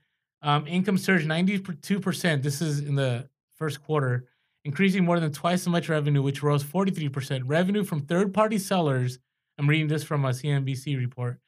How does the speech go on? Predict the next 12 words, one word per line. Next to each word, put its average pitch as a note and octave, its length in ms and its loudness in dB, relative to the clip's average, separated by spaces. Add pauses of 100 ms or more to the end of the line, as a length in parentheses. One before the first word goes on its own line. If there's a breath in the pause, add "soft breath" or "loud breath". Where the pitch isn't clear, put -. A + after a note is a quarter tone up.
(480)
Revenue F#3+ 280 2
from E3+ 180 -4
third-party F#3 420 2
seller E3 300 0
services, D3 480 -4
which C3+ 180 -2
includes D3 400 0
commissions, D3+ 640 2
fulfillment, D3+ 560 0
and C#3+ 140 0
shipping F#3+ 240 2
fees, C#3 300 0